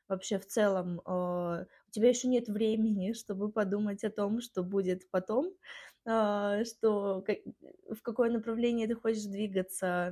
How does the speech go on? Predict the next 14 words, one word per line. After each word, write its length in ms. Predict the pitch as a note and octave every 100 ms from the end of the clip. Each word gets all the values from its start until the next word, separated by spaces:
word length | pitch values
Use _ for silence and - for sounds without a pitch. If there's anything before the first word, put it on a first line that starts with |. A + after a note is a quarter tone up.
| F3+ -
э, 640 | F#3+ F#3 F#3 F#3 F#3 F#3
вообще 260 | G3 - A3+
какой 300 | A3+ B3+ A#3+
ты 120 | G#3+
человек, 480 | - G#3+ G#3+ A3 - -
ты 60 | F#3+
ещё 220 | - F#3
вообще 300 | F3+ - G3+
не 160 | G3
знаешь, 580 | G3+ G#3 G3+ F3 E3+ - - - - -
э, 40 | G3+
от 640 | F#3 F#3 F3+ F3+ F3 G3
слова 240 | G3+ A3 G#3
совсем. 460 | - - - B3+